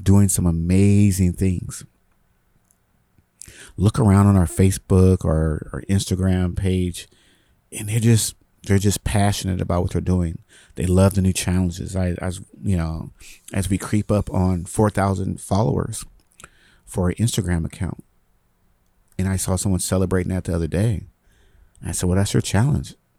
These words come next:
four thousand followers." I said, "Well, can I get them all in one day?" They go, "No.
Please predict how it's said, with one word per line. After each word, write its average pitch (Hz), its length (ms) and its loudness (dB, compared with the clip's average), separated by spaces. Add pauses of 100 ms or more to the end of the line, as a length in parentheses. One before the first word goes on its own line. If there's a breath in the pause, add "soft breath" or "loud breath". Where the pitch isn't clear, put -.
(120)
four 95 220 -2
thousand 95 340 -4
followers." 113 480 -2
I 95 60 -6
said, 95 180 -4
"Well, 95 260 4 (300)
can - 140 -2
I - 40 2
get 98 80 0
them 104 100 2
all 104 160 2
in 101 60 0
one 104 120 0
day?" 104 160 0
They 110 100 -2
go, 113 100 0
"No. 110 300 -2